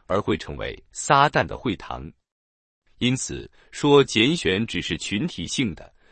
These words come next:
而不是针对个人的，这是经不起推敲的。另一种常见的观点是，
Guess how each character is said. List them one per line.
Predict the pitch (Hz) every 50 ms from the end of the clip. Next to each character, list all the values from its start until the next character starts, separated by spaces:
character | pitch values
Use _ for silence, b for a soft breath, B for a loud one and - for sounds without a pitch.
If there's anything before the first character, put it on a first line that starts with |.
| _ _ -
而 | - 107 110
不 | 98 - 101 110
是 | - 120 110
针 | 98 143 143 151
对 | - 127 110 101
个 | - - 214 185 139
人 | 87 - 67 73 82
的， | - 78 - b b b b b b b b
这 | - 95 95
是 | - - 78 76
经 | - - 143 160 175
不 | 160 143 110
起 | - - - 67
推 | - - 92 87
敲 | - - 82 78 76
的。 | 73 - - _ _ _ _ _ _ _ _ _ _ _ _ _ _ _ _ _ _ _
另 | - 190 185 165
一 | 156 143
种 | - 113 95 92 95
常 | - - - 95 104 117
见 | - 147 110
的 | 92 92
观 | - 117 117 123
点 | 107 85 - 57
是， | - - - 60